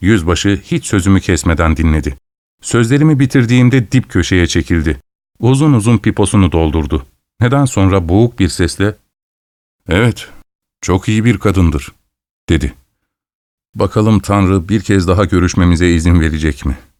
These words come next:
Bu yalın sözler sevgiyle, hüzünle doluydu. "Neden bunca zamandır hep buradasınız?" diye sordum. "Öyle gerekiyor." "Çift maaş bizim gibi yoksullar için önemli."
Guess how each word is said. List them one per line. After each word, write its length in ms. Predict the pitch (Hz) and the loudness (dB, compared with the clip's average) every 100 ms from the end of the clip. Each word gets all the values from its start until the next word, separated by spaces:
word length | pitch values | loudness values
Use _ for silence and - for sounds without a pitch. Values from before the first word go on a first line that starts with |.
| _ _ _ _ | _ _ _ _
Bu 160 | 113 160 | -4 -2
yalın 280 | 120 131 160 | 2 2 2
sözler 440 | - 117 98 110 | 2 0 2 0
sevgiyle, 960 | 107 - 113 110 98 123 104 104 107 87 - | -2 -2 0 0 2 2 2 0 -2 -6 -2
hüzünle 480 | 113 95 110 78 69 | 0 2 2 2 0
doluydu. 500 | 78 73 73 69 65 _ _ _ _ _ _ _ _ - | -4 -4 -4 -6 -8 _ _ _ _ _ _ _ _ -2
"Neden 340 | 143 220 247 | 0 2 4
bunca 240 | 160 104 90 | 4 2 2
zamandır 520 | 95 92 85 82 95 | 2 2 2 0 -2
hep 180 | 90 - | -4 -2
buradasınız?" 680 | 85 80 82 82 82 - - _ _ - | -2 0 -2 0 0 -2 -14 _ _ -6
diye 200 | 87 85 | 0 0
sordum. 420 | - 85 76 78 65 _ _ _ | 0 -2 0 -4 -6 _ _ _
"Öyle 280 | - 98 156 | -2 0 2
gerekiyor." 680 | 147 131 92 - 71 67 - _ _ _ _ _ _ _ _ _ | 2 2 0 -4 -10 -10 -16 _ _ _ _ _ _ _ _ _
"Çift 260 | - 123 - | -4 -2 0
maaş 380 | 123 123 120 - - | 0 2 0 -4 -6
bizim 280 | 98 131 110 | -2 0 0
gibi 180 | 104 | 0
yoksullar 520 | 104 107 - 107 101 92 | 0 0 0 -2 0 0
için 260 | - 95 | -2 0
önemli." 420 | 80 87 76 69 | 0 0 0 -4